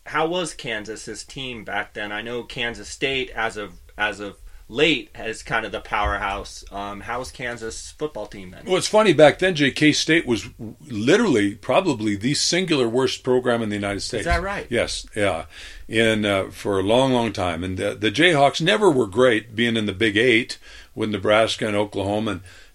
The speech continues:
Speaker 2: and, uh, they were not real good. You know, you'd had your Nolan Cromwells and your Gale Sayers come out of there. And, and, um, but I, I just went out my senior year, quite frankly, 'cause I wanted the challenge.
Speaker 1: Sure.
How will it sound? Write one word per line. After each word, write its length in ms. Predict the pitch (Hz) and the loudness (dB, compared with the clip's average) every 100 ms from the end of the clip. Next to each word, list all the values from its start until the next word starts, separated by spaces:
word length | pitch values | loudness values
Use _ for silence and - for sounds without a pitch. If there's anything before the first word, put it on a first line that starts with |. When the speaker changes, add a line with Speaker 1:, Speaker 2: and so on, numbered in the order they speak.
| - | -12
Speaker 2:
and, 340 | 104 101 95 | -6 -6 -4
uh, 280 | 98 95 101 | -2 0 -2
they 300 | 104 123 143 | 2 4 6
were 440 | 147 135 139 135 - - - | 4 2 2 2 -2 -10 -6
not 440 | 123 135 143 - | 2 4 4 2
real 300 | 107 127 139 | -2 6 6
good. 400 | 117 113 110 139 | 6 4 4 2
You 80 | 135 | 0
know, 120 | 131 | 0
you'd 180 | 131 131 | 2 0
had 340 | 113 123 123 113 | 2 2 2 2
your 260 | 113 110 | 2 2
Nolan 500 | 107 110 113 110 98 - - - - - - | 0 0 0 -2 -6 -12 -20 -20 -20 -20 -4
Cromwells 640 | 123 117 120 113 113 107 107 | 2 4 4 4 2 2 0
and 80 | |
your 140 | 104 98 | 0 0
Gale 280 | 101 110 104 | 2 2 2
Sayers 460 | - 117 110 107 | 0 2 2 0
come 220 | - 117 | -2 0
out 160 | 107 107 | 2 2
of 80 | 107 | 2
there. 240 | 107 113 | 2 2
And, 260 | 104 95 92 92 - - - - | 0 -2 -8 -14 -18 -20 -20 -18
and, 280 | 110 98 92 | -10 -8 -4
um, 340 | 95 92 90 87 - - - - | -2 -2 -4 -10 -20 -20 -20 -8
but 340 | 117 143 139 - | 6 8 6 2
I, 320 | 123 147 151 - | 4 6 4 6
I 180 | 131 | 4
just 240 | 160 160 156 | 6 0 0
went 160 | 185 | 2
out 100 | 185 | 2
my 120 | 160 143 | 2 0
senior 280 | 170 160 117 | 2 2 2
year, 300 | 135 - - - - 123 | 0 -6 -14 -20 -12 -12
quite 220 | 107 147 135 | 2 2 4
frankly, 320 | 127 151 110 | 0 2 0
'cause 180 | 113 104 | 0 2
I 80 | |
wanted 260 | 107 110 104 | 0 0 -2
the 60 | 87 | -2
challenge. 640 | - 113 95 85 - - | 0 0 -2 -10 -18 -20
Speaker 1:
Sure. 260 | - 127 | -8 -8